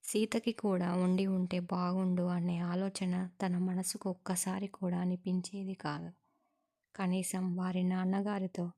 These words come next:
చర్చించి నిర్ణయం కూడా తీసుకోకపోయేది. "ఇవి ఉంటే బాగుండు, ఇలా ముస్తాబైతే బాగుండు నా సీత" అనే ఆలోచన తనకి ఒక్కసారి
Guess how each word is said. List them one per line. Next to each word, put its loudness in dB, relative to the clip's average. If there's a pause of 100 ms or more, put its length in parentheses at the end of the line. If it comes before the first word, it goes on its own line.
(240)
చర్చించి -2 (680)
నిర్ణయం 2
కూడా -2 (1000)
తీసుకోకపోయేది. -2 (1300)
"ఇవి 4
ఉంటే 4
బాగుండు, 0 (480)
ఇలా 2
ముస్తాబైతే -2
బాగుండు 0 (500)
నా 0
సీత" -2 (680)
అనే 0
ఆలోచన -4 (180)
తనకి 0
ఒక్కసారి -2